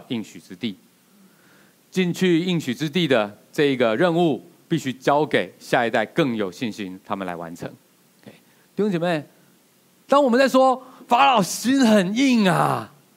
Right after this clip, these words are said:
以色列人很爱抱怨啊，难道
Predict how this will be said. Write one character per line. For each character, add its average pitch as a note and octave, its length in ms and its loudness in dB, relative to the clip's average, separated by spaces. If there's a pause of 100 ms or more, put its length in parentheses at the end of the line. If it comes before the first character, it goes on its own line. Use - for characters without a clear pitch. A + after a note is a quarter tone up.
(640)
以 G#3+ 120 4
色 C4+ 200 4
列 C4+ 120 4
人 G#3 400 2 (200)
很 G3+ 300 2
爱 B3+ 180 4
抱 A#3+ 340 4
怨 A#3+ 260 2
啊， E3+ 600 -2 (1040)
难 B2+ 160 -6
道 C3+ 260 0